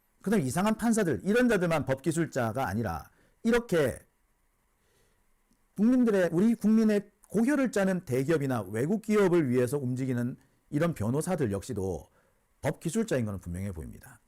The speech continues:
<clears throat> 이재명 대통령도 현재 이 쿠팡의 행위에 무척 분노했다고 합니다. 말 그대로 이재명 대통령도 격노했다는 얘기까지 들려요.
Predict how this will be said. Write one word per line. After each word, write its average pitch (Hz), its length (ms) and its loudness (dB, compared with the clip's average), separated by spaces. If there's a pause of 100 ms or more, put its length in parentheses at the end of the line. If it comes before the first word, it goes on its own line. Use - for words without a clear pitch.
(120)
<clears throat> - 640 -2
이재명 262 340 4
대통령도 220 400 2
현재 180 420 2
이 190 120 0
쿠팡의 226 520 -2
행위에 165 480 0 (260)
무척 196 520 -6
분노했다고 135 600 -2
합니다. 87 340 -8 (200)
말 160 260 0
그대로 147 240 0
이재명 156 360 -2
대통령도 123 460 -4
격노했다는 190 600 0
얘기까지 82 260 -10
들려요. 82 320 -12